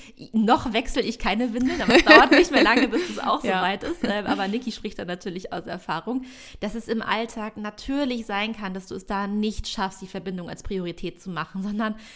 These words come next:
Speaker 1: vielleicht auch einfach deine eigenen Nerven,
Speaker 2: Mhm.
Speaker 1: ne?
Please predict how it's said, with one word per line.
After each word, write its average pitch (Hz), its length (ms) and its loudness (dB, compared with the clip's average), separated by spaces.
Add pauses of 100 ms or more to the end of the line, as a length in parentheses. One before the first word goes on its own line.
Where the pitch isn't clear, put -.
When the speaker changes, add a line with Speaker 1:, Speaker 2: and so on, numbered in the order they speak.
(200)
Speaker 1:
vielleicht 269 300 -4
auch - 80 -8
einfach 233 240 -8
deine 220 300 -6
eigenen 208 420 -4
Nerven, 185 600 -2
Speaker 2:
Mhm. - 40 -8 (320)
Speaker 1:
ne? 277 260 -6